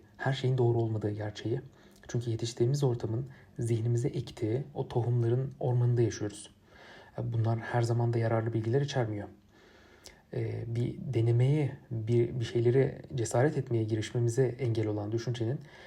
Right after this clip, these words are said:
gerçekten bizim yararımıza mı yoksa, e, tek tip bireyin oluşması projesine mi hizmet ettiğini anlamamız gerekiyor. E, bunu çoğu zaman düşüncelerimizi öncelikle fark etmek ve hatta bunları birileriyle paylaştığımızda, yani dışarıya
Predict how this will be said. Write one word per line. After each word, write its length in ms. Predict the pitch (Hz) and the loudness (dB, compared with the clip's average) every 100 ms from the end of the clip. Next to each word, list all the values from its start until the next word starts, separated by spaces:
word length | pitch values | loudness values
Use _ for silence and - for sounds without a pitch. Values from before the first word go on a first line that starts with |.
| - | -8
gerçekten 480 | - 131 143 147 139 | -4 -2 -2 0 0
bizim 220 | 117 135 | 2 2
yararımıza 480 | 165 160 151 139 127 | 4 2 2 0 2
mı 120 | 123 | 0
yoksa, 440 | 127 127 123 127 131 - - - | 2 2 2 -2 -4 -10 -20 -8
e, 200 | - 120 117 - | -2 -2 -4 -6
tek 180 | 139 | -4
tip 240 | - 123 - | -4 -4 0
bireyin 220 | 120 127 | 2 2
oluşması 520 | 127 123 - 117 - | 2 -2 -2 -2 -2
projesine 440 | - 123 117 117 135 | 0 2 2 2 0
mi 60 | |
hizmet 300 | 113 113 110 | 0 0 -2
ettiğini 240 | 117 123 139 | -4 -2 0
anlamamız 480 | 127 117 117 117 | 0 0 2 0
gerekiyor. 380 | 107 104 101 - 107 - - - - - - - - - - - | -2 -6 -4 -8 -10 -16 -20 -20 -20 -20 -20 -20 -20 -20 -10 -6
E, 220 | 120 127 | -4 0
bunu 280 | 127 127 123 | 0 0 -2
çoğu 200 | 147 131 | 0 2
zaman 280 | 113 127 143 - - - | 2 0 -2 -10 -12 -6
düşüncelerimizi 800 | 120 120 120 120 120 117 120 - - | -2 2 4 4 4 2 0 -2 -6
öncelikle 400 | 135 117 113 110 | -2 0 0 -2
fark 340 | - 117 120 | -2 -2 -2
etmek 340 | 135 - 143 - - - | -4 -2 -4 -6 -18 -10
ve 60 | 120 | -6
hatta 420 | 117 123 120 117 | -6 -2 0 0
bunları 300 | 117 117 110 | 2 2 2
birileriyle 480 | 113 110 117 147 120 | 0 2 4 4 2
paylaştığımızda, 800 | - 117 104 - 107 101 - 117 - | 0 -4 -4 -6 -6 -6 -6 -10 -8
yani 260 | 110 107 104 - - - | -6 -6 -8 -12 -14 -6
dışarıya 380 | 113 - 127 | -4 0 2